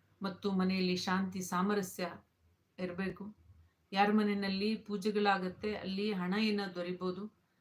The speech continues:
ಆದ್ರೆ ಜಗಳಗಳಾಗ್ತಾ ಇದ್ರೆ, ಕದನಗಳಾಗ್ತಾ ಇದ್ರೆ,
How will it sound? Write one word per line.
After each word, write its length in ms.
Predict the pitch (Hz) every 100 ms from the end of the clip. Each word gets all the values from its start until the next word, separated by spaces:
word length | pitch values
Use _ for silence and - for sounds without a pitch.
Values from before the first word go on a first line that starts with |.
| _ _ 180
ಆದ್ರೆ 260 | 190 190
ಜಗಳಗಳಾಗ್ತಾ 760 | 185 185 214 208 202 185 - 185
ಇದ್ರೆ, 260 | 180 180 180
ಕದನಗಳಾಗ್ತಾ 840 | 180 180 208 214 190 180 - 180
ಇದ್ರೆ, 280 | 156 170